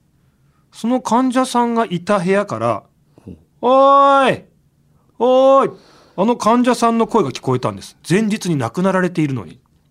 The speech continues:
Speaker 2: 怖っ。
Speaker 1: まあ、その時みんな顔を合わせたけども、まあ、怖いと思うと怖くなるから、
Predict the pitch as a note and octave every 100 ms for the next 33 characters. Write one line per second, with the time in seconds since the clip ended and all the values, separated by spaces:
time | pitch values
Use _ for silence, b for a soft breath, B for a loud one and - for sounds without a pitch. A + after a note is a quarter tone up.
0 | _ _ _ - - D#2+ D#2+ E2+ C3 B2
1 | D#3+ E3+ D#3+ C#3+ F3+ F#3+ G3+ G3 E3 F3+
2 | F3+ F#3 F3+ E3 D3 C#3+ D3 C#3+ D3+ F#3+
3 | A#3+ G3 B2+ G#2 - D3 F#3+ F#3 D#3+ C3
4 | C#3 C3 B2+ C#3+ G3+ F#3+ E3 E3+ C3 A2+